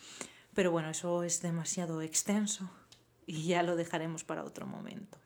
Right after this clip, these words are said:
Pero, pero sí, o sea, mm, evidentemente, pues eso, estuve en el momento adecuado, en el sitio adecuado,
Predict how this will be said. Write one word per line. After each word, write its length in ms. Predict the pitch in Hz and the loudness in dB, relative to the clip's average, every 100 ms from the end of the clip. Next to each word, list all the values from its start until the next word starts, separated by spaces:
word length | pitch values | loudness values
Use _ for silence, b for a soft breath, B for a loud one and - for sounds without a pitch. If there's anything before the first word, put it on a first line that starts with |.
| _ _ _ _ _ _ _ - _ B B B B B B B _ _ | _ _ _ _ _ _ _ -20 _ B B B B B B B _ _
Pero, 920 | 226 214 208 190 180 165 156 151 175 - _ _ _ _ _ | 2 4 4 0 -2 -2 -2 -4 -8 -12 _ _ _ _ _
pero 220 | 202 180 | 2 2
sí, 220 | 180 196 | 0 -2
o 60 | 165 | -2
sea, 300 | 156 156 151 | -4 -4 -8
mm, 280 | 156 165 156 - - | -8 -6 -6 -12 -12
evidentemente, 680 | - 170 170 170 175 170 165 | -6 -2 0 0 0 0 -4
pues 180 | 165 165 | -4 -6
eso, 140 | 160 | -6
estuve 280 | 151 - 165 | -6 -2 -2
en 120 | 165 | -2
el 120 | 156 156 | -4 -4
momento 440 | 160 165 160 160 | -4 -2 0 0
adecuado, 540 | 156 156 170 165 160 | -2 2 2 4 2
en 80 | 160 | 0
el 160 | 160 156 | -4 -4
sitio 280 | - 165 160 | -6 -2 0
adecuado, 580 | 160 156 170 165 165 | 0 2 4 4 0